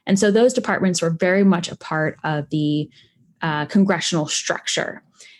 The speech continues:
And in the Constitution, the delegates expected that a system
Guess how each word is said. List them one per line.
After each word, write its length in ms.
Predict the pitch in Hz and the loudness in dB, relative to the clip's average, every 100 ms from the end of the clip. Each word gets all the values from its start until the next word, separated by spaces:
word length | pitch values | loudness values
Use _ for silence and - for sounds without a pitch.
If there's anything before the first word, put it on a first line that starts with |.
| _ - | _ -2
And 520 | 202 190 185 185 170 | 2 2 2 2 0
in 160 | 190 180 | 0 0
the 60 | |
Constitution, 880 | 175 190 175 - - 302 294 180 175 | 0 -2 -4 -4 -2 0 2 0 2
the 80 | 170 | 2
delegates 560 | 170 180 208 190 160 - | 0 0 2 2 -2 -4
expected 840 | - - - 214 233 165 156 151 | -6 -6 -4 -4 -2 0 0 -2
that 180 | 156 151 | -4 -4
a 60 | |
system 800 | 156 - 175 - 180 170 170 165 | -4 -2 -2 0 2 4 4 2